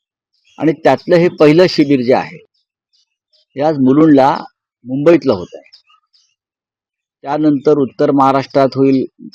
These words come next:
जळगाव किंवा धुळ्यामध्ये होईल, नगरमध्ये होईल,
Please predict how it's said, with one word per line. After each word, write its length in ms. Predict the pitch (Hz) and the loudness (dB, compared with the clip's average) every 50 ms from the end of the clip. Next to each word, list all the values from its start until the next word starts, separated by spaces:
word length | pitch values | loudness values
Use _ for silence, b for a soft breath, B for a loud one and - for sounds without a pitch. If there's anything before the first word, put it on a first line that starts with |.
| _ _ _ _ 117 110 | _ _ _ _ -8 -2
जळगाव 380 | 131 127 131 131 139 147 143 | 0 2 2 2 2 2 2
किंवा 340 | 131 - - 139 135 135 135 | 0 0 -2 -2 0 0 -2
धुळ्यामध्ये 560 | 123 107 107 117 135 151 156 147 131 113 113 | -2 -4 -4 0 2 2 2 2 0 0 -2
होईल, 300 | 107 101 107 104 107 98 - - _ _ - 117 123 135 | -4 -4 -6 -8 -10 -10 -14 -16 _ _ -10 -6 -2 -2
नगरमध्ये 540 | 143 143 165 180 175 160 151 135 117 120 | 0 2 4 4 4 4 2 0 0 -2
होईल, 240 | 107 98 101 92 90 | -2 -4 -6 -8 -10